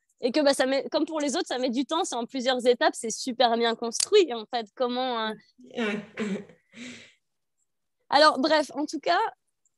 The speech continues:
Speaker 1: ce qu'on disait, c'est qu'il y a des points communs, effectivement,
Speaker 2: Ouais.
Speaker 1: avec les livres précédents que t'avais fait, mais il y a aussi des différences, et notamment dans ce côté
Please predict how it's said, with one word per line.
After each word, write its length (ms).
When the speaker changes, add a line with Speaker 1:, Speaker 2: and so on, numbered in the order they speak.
Speaker 1:
ce 140
qu'on 140
disait, 340
c'est 160
qu'il 100
y 20
a 40
des 100
points 200
communs, 220
effectivement, 640
Speaker 2:
Ouais. 40
Speaker 1:
avec 280
les 80
livres 200
précédents 460
que 100
t'avais 340
fait, 200
mais 140
il 60
y 60
a 40
aussi 260
des 140
différences, 540
et 80
notamment 440
dans 140
ce 100
côté 400